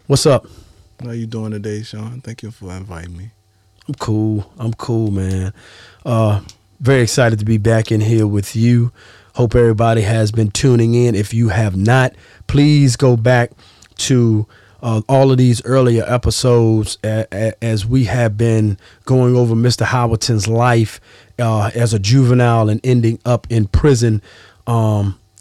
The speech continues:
Speaker 1: at sixteen years old for thirty-six years, uh,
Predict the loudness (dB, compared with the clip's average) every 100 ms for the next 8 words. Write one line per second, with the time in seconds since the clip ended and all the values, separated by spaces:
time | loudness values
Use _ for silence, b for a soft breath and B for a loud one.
0 | -6 -4 -2 -2 0 0 2 2 2 2
1 | 2 0 -4 -4 0 2 0 -2 -4 -2
2 | 0 0 -4 -10 B B B B -2 0
3 | -2